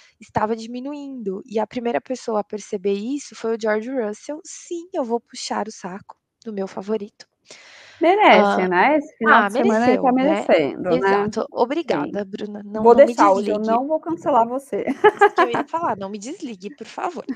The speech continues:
Speaker 1: E <laughs> ele chamou no rádio e mostrou até na televisão que ele falou: "Prepare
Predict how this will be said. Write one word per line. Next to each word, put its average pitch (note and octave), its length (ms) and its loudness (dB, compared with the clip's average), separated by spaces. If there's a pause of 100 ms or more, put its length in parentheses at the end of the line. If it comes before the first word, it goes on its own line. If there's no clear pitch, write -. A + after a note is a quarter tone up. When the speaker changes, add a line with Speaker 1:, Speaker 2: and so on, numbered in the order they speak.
(720)
Speaker 1:
E A#3 400 -4
<laughs> - 1120 -2
ele B3+ 580 0
chamou B3+ 340 -6
no C4+ 100 -10
rádio A#3 680 -6
e A3+ 80 -12
mostrou A#3 380 -12
até A#3 160 -10
na G#3+ 100 -12
televisão A3 600 -6
que C4+ 120 -8
ele B3+ 100 -10
falou: A#3+ 240 -8 (200)
"Prepare A3+ 840 -2